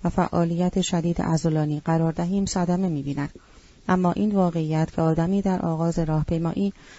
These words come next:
یا به طور کلی در حین قدم زدن‌های کوتاه غالباً حس می‌کند که فعالیت فکریش بهتر شده است،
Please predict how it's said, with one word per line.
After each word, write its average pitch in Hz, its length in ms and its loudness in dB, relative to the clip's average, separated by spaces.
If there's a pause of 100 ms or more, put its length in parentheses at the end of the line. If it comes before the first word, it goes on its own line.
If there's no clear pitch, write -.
(180)
یا 208 80 4
به 202 120 2
طور 185 280 2
کلی 160 380 2
در 160 140 4
حین 190 320 0
قدم 170 280 2
زدن‌های 170 560 -2
کوتاه 170 440 -2
غالباً 165 520 -2
حس 180 240 -2
می‌کند 156 380 -4 (400)
که 190 100 -4
فعالیت 175 680 -2
فکریش 175 500 -4
بهتر 160 340 -2
شده 165 240 -4
است، 190 300 -4